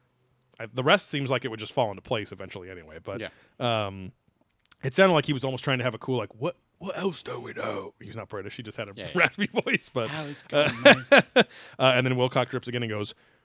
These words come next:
Speaker 1: "Once this knowledge is revealed to us, we will be propelled into a Star Trek-like age." And this is where then Corey Goode doubles down and goes, "You don't have to believe me now, but, you know, in the future,
Speaker 2: Mm-hmm.
Speaker 1: I'll be, y-, you'll see it all and I'll be justified." It's like,
Speaker 2: Mm-hmm.
Speaker 1: okay.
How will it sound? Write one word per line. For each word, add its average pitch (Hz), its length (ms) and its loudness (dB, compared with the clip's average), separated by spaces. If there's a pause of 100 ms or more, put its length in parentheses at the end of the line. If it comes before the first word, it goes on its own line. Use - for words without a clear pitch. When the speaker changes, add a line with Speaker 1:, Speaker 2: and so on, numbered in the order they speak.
(120)
Speaker 1:
"Once 147 360 6
this 277 240 2
knowledge 240 380 8
is 233 120 2
revealed 208 380 4
to 180 120 4
us, 180 180 8
we 131 160 4
will 208 120 6
be 240 120 0
propelled 208 720 6
into 123 300 -2
a 104 40 -6
Star 120 340 0
Trek-like 135 680 0 (120)
age." 123 560 -4 (500)
And 131 120 4
this 135 120 2
is 127 100 0
where 123 180 4
then 113 140 -2
Corey 110 240 -4
Goode 104 140 -8
doubles 107 240 -4
down 107 160 -6
and 104 80 -10
goes, 101 320 -8 (460)
"You 170 80 -4
don't 247 100 2
have 175 120 2
to 143 80 -2
believe 127 300 0
me 123 80 -4
now, 113 300 -2
but, 107 240 -8
you 208 80 -8
know, 170 140 0
in 220 160 0
the 185 40 -6
future, 196 560 -2
Speaker 2:
Mm-hmm. 123 220 -6
Speaker 1:
I'll 143 140 6
be, 127 240 -6
y-, 135 120 -8
you'll 143 200 2
see 139 220 -2
it 139 60 2
all 127 200 4
and 120 100 -2
I'll 113 140 -4
be 107 100 -12
justified." 98 640 -14
It's 90 100 -12
like, 110 80 -2
Speaker 2:
Mm-hmm. 95 200 -6
Speaker 1:
okay. 87 280 -14